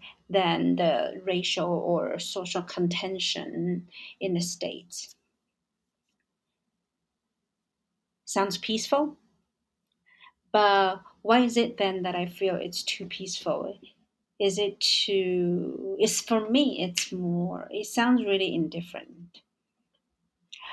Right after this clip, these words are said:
The reason I feel like that is because I know from my research that the public is probably too cold to care about this news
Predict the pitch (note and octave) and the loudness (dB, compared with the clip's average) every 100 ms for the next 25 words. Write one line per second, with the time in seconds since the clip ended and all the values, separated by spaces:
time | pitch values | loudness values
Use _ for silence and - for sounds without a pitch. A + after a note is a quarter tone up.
0 | - - _ _ - G3+ G3 B3+ C4 A#3+ | -16 -20 _ _ 0 2 4 6 6 4
1 | G3+ G3 G3+ G3 E3 F3 F3 E3 D#3+ F3 | 2 2 4 4 2 0 0 0 0 -2
2 | - F3+ F3 F#3 F#3+ F#3+ G3 G3 G3 F#3 | -6 -6 -2 -2 -2 0 2 4 2 -2
3 | G3 F3+ G3 G3+ F3 E3+ F#3 - - - | -2 0 0 0 -2 -6 -6 -6 -6 -6
4 | - F#3+ F#3+ F3+ A3+ A3 F3+ F3+ F3 F3 | -4 -4 -4 -2 -2 0 -2 -4 -4 -10
5 | - - G3+ F#3+ F#3 F3 E3+ E3+ - G3 | -12 -4 0 2 0 -2 -4 -8 -10 -10
6 | F#3 - E3 D#3+ - - - F3+ E3+ D#3+ | -6 -2 0 -2 -10 -12 -6 -2 0 0
7 | F3 F3+ D3+ D3+ D3+ F3 - F#3+ E3 F3+ | 0 0 -2 -4 -8 -12 -8 -6 -6 -8
8 | F3+ | -10